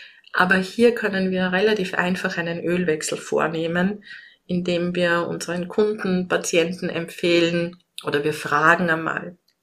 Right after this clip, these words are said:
welche Öle verwenden sie im Haushalt? Und wenn wir hören, Sonnenblumenöl,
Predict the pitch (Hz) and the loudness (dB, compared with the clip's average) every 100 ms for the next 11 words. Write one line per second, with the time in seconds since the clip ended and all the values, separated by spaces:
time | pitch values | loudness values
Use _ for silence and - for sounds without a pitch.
0 | _ - 170 170 180 165 165 180 180 160 | _ -2 -2 -2 -4 -2 0 4 4 4
1 | - _ _ - 160 160 156 156 - - | -2 _ _ -4 0 0 -2 -6 -10 -8
2 | - - - 160 156 156 160 - 175 196 | -6 -6 -6 -10 -6 -4 -4 -2 0 -2
3 | - - _ _ _ _ _ _ _ - | -4 -18 _ _ _ _ _ _ _ -6
4 | 170 160 160 151 160 165 156 160 165 - | -4 -2 -2 0 -2 2 4 4 2 -8
5 | - - - _ - - 170 208 214 190 | -18 -18 -20 _ -8 -2 0 0 0 2
6 | 185 180 165 170 170 170 175 | 2 2 0 2 2 0 -6